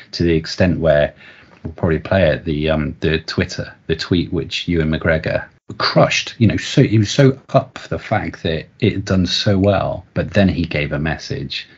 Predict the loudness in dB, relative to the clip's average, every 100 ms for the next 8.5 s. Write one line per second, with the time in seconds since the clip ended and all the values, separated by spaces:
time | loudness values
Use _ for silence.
0 | _ -6 -4 -4 -2 -2 -2 0 2 2
1 | -2 -4 -2 -2 -6 -6 -6 -6 -8 -12
2 | -20 -20 -20 -20 -6 0 2 2 -2 -2
3 | -4 -2 -2 -2 -2 -4 -4 -6 0 0
4 | 0 -4 0 0 -2 -8 -6 -6 -6 -8
5 | -8 -10 -4 0 0 -2 -4 -6 -14 -16
6 | _ -6 -2 -2 -2 -4 -8 -8 -10 -10
7 | -12 -14 -20 _ 4 4 2 -2 0 -2
8 | 0 -2 -4 -8